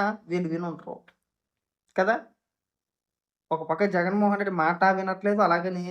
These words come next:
జగన్మోహన్ రెడ్డి వాళ్ళ పైన ఎటువంటి చర్యలు తీసుకున్నట్టు కూడా అనిపించట్లేదు. నిజంగా జగన్మోహన్ రెడ్డికి ఏమాత్రం మహిళల పట్ల గౌరవం ఉన్నా సరే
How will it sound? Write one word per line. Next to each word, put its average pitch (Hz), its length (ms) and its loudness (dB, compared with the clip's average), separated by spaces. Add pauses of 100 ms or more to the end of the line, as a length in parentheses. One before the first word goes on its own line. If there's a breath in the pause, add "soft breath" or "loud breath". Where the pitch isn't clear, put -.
జగన్మోహన్ 180 580 -2
రెడ్డి 170 200 -4 (120)
వాళ్ళ 156 260 0
పైన 160 280 -4 (280)
ఎటువంటి 160 460 -2
చర్యలు 160 460 -2
తీసుకున్నట్టు 151 640 -6
కూడా 151 240 -2 (260)
అనిపించట్లేదు. 151 720 -12 (800)
నిజంగా 180 340 0
జగన్మోహన్ 180 500 -2
రెడ్డికి 175 220 -4
ఏమాత్రం 180 500 0
మహిళల 175 300 0
పట్ల 180 220 -2
గౌరవం 170 320 0
ఉన్నా 170 180 -6
సరే 185 280 0